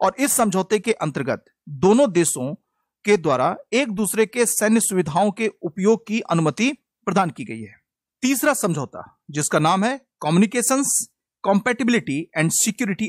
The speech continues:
Agreement और इस समझौते पर दो हज़ार अठारह ईस्वी में भारत और अमेरिका ने हस्ताक्षर किया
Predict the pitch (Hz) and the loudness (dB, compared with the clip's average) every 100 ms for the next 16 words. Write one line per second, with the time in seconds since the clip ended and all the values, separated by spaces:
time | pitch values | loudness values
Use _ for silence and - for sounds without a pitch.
0 | 156 135 107 107 - _ _ _ _ _ | -6 -6 -6 -8 -16 _ _ _ _ _
1 | _ - - 185 - 269 285 240 180 175 | _ -12 -4 -4 -2 -2 -2 0 -2 -2
2 | 170 - 120 151 214 _ _ _ _ 127 | -2 -4 -4 -6 -10 _ _ _ _ -2
3 | 123 233 190 226 - 170 - 180 240 240 | 2 2 2 -2 -4 -10 0 0 2 -2
4 | 165 - 202 196 196 - - 175 233 190 | -4 -2 0 0 -2 -4 -2 0 0 0
5 | 190 165 156 151 147 165 170 - 165 - | -2 -2 -2 -2 -2 -2 -2 -2 -6 -6
6 | 113 - - | -12 -14 -20